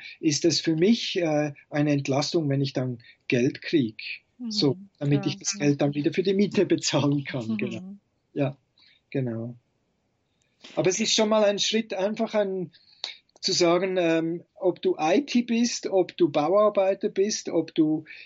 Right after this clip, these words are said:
Speaker 1: im Büro arbeitest oder den Betrieb leitest, du, alle kriegen denselben Lohn. Das ist schon, äh, ziemlich etwas anderes, als die Gesellschaft
Speaker 2: Ja.
Speaker 1: lebt. Ja.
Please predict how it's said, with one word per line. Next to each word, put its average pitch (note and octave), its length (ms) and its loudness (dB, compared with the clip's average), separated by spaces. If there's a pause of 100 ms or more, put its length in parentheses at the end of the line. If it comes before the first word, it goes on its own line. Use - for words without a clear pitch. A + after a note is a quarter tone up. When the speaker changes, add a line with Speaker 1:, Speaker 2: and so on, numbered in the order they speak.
Speaker 1:
im D3 160 0
Büro F#3 380 4
arbeitest F#3+ 840 0
oder F3+ 300 2
den E3+ 220 -4
Betrieb F#3+ 420 -2
leitest, F#3 640 -2 (320)
du, F3 160 -4 (240)
alle E3+ 240 4
kriegen F3 360 0
denselben C#3+ 520 -2
Lohn. A#2+ 320 -2
Das C#3 200 -2
ist - 140 0
schon, G3 260 -2
äh, F#3+ 320 0 (140)
ziemlich - 720 0 (460)
etwas D#3 320 2
anderes, C#3 500 0
als D3 240 -2
die D3 80 -6
Gesellschaft C#3 800 -2 (220)
Speaker 2:
Ja. G#3+ 140 0
Speaker 1:
lebt. - 840 -2
Ja. C3+ 120 -6